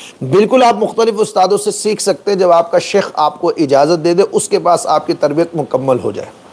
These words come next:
आप अगले शेख के पास बढ़ जाए। ये एक सलूक का मामला। चले, अमलियात के मामले पर आ जाए, ठीक है, आप दस उस्तादों से सीखिए, आप बिल्कुल सीख सकते हैं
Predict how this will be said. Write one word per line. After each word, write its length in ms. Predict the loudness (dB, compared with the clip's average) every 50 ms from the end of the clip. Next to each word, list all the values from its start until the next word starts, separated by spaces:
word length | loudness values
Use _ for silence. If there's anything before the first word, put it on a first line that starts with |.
| -20 -20 -6 -2
आप 200 | 0 0 0 0 0
अगले 220 | 2 4 4 4 4
शेख 220 | 4 2 0 0 0
के 80 | -2
पास 200 | 0 2 2 2 4
बढ़ 220 | 4 2 2 4
जाए। 140 | 4 2 2 0 -6 -18 -20 -20 -6 -2 2
ये 120 | 2 4
एक 80 | 4 2
सलूक 380 | 2 2 2 2 2 2 2
का 100 | 2 2
मामला। 320 | 2 2 2 2 2 0 0
चले, 220 | 2 2 2 4 2
अमलियात 520 | 2 2 0 2 4 4 4 4 2 2
के 80 | -2 -2
मामले 300 | 0 0 0 0 0 -2
पर 160 | 0 2 2
आ 80 | 2 2
जाए, 160 | 2 0 -2
ठीक 240 | -4 -6 -6 0 2
है, 60 | 2
आप 80 | 2 2
दस 200 | 2 0 -2 -2 -4
उस्तादों 360 | -6 -2 0 2 2 2 2
से 160 | 0 -2 -4 -4
सीखिए, 300 | -4 -6 -4 -2 0 0
आप 140 | 0 0 -2
बिल्कुल 300 | -2 -6 -6 -6 -8 -6
सीख 220 | -2 0 0 0
सकते 280 | 0 -2 -4 -2 0 0
हैं 160 | 0 0 -2